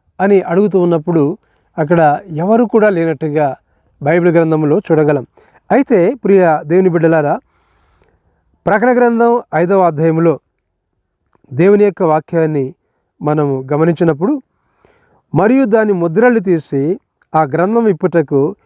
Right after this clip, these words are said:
యోగ్యుడెవడని బలిష్ఠుడైన ఒక దేవదూత బిగ్గరగా ప్రచురింపగా చూచితిని."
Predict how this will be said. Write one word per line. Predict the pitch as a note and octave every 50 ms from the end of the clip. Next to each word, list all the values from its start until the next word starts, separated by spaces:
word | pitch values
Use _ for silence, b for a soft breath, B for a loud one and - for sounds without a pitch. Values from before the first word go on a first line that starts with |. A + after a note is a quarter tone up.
| _ _ _ _ _ -
యోగ్యుడెవడని | A#2+ C3+ D#3+ G3 A#3 B3+ G#3+ G3+ B3 B3+ B3 F#3 D#3+ D#3 F3 F3 F#3+ F#3+ E3+ D3 B2 - _ _ _ _ _ _ _ _ _ _ _ -
బలిష్ఠుడైన | A2+ A2+ A#2 E3 F3+ A#3+ A3+ - - B3+ A#3+ B3 A#3+ A#3+
ఒక | B3 A3+ G#3 F#3 - - F3 D#3 D3 - - - -
దేవదూత | A#2+ A2 A2 D#3 F#3+ A#3+ B3+ A#3+ F#3+ F#3+ E3 D3 - D3+ C3+ C3+ C#3+ - _ _ _ _ _ _ -
బిగ్గరగా | A#2 A#2 D3 E3 D#3+ D#3 G#3 G3+ G#3 G3+ F#3+ G#3+ G#3+ G#3+
ప్రచురింపగా | - - D#3 D#3+ - - G#3+ G3 F3 D3+ E3 D#3+ D3 D3 C#3+ C3 C3 - _ _ _ _ _ _ - C#3+
చూచితిని." | B2 - - A2 - A2+ G#2+ G#2+